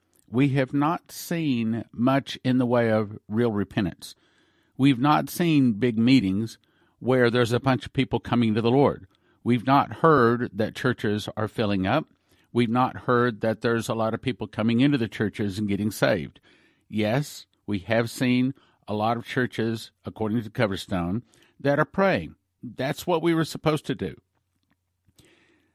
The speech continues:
But let's go back to Second Chronicles seven fourteen. That's the plan. That's the blueprint. That's the map. "If my people,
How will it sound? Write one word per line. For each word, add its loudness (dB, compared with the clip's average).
But 0
let's 0
go 0
back 2
to 0
Second 0
Chronicles 0
seven 0
fourteen. -8
That's -2
the -4
plan. -4
That's -2
the -2
blueprint. -4
That's -4
the -2
map. -2
"If -2
my 4
people, -4